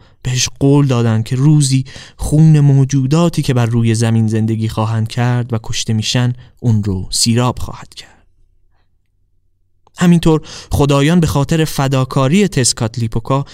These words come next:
یک پای مصنوعی از جنس شیشه سیاه رنگ آتش فشانی ساختن و بهش هدیه دادن.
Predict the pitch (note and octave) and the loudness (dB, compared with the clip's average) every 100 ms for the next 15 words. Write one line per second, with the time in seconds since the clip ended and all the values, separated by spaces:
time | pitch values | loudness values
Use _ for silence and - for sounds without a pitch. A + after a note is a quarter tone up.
0 | - - - D#3+ - - D3 E3 E3 C3+ | -20 -10 -2 -2 0 0 2 2 2 2
1 | C3 - C3 C3+ C3 - B2+ B2 C3 D#3 | 0 2 2 2 0 -2 -4 -2 2 2
2 | D#3+ - C#3+ C3 - C#3 C3+ - F3+ D#3+ | 2 0 -2 -2 -2 -2 -2 0 2 2
3 | - C3 A#2+ - E3 E3+ C3 A#2+ A#2+ - | 2 0 0 0 2 2 2 -2 -4 -6
4 | - - A#2 A#2+ B2 B2+ A2+ - A2+ G#2+ | -6 -2 0 0 -2 -2 -4 -2 0 0
5 | G2 A2 - A2 E2+ F2+ - - | -4 -8 -8 -8 -8 -10 -10 -14